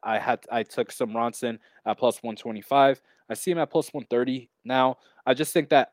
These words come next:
as the fight plays out longer, I think, one, he has the power to knock out, uh, Silva, you know, being a southpaw and, and, and some of the strikes he throws out.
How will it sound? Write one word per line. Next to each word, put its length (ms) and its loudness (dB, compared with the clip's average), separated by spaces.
as 180 4
the 80 -2
fight 240 0
plays 240 -2
out 180 2
longer, 300 0
I 60 2
think, 220 2
one, 180 4
he 120 -2
has 200 6
the 100 0
power 240 2
to 80 -4
knock 280 -2
out, 260 4
uh, 180 2
Silva, 480 -2
you 80 -10
know, 100 -8
being 200 -8
a 40 -10
southpaw 540 2
and, 240 -6
and, 200 -12
and 120 -10
some 140 -10
of 40 -8
the 60 -8
strikes 260 -6
he 120 -6
throws 260 0
out. 220 4